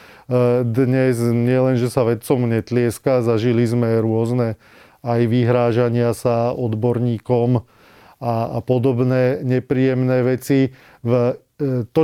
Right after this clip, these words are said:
čo, to, čo chýba, ako treba povedať, že, e, čo to veda vlastne je. Veda by mala byť predovšetkým, je to základný výskum.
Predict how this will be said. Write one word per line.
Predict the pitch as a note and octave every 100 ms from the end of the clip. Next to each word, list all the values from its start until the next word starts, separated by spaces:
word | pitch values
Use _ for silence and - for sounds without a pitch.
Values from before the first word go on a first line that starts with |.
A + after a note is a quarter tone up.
| D3+
čo, | D#3+ C3+ C#3
to, | - D3+
čo | D#3+
chýba, | - A#2+ G#2+ C3+ C#3
ako | C3+ B2
treba | B2+ A#2+
povedať, | - - A#2 A2+ G2+ F#2
že, | G#2 G2+ _ - - - - -
e, | B2 A2+ G#2 F#3 A#3 F3+ C3+ C3 -
čo | - C3
to | C3
veda | A2+ A2+ G#2 G2
vlastne | G2 F#2+ - A2
je. | G2+ G2
Veda | A2 D3+
by | B2 G#2+
mala | A2 A2+
byť | G2 G2
predovšetkým, | - B2+ B2+ G2+ - G2 - A2 G#2 G#2
je |
to | G2 G#2+
základný | F#2 G2+ G2+ G#2+ F#2+ G2+
výskum. | F#2+ F#2 - B2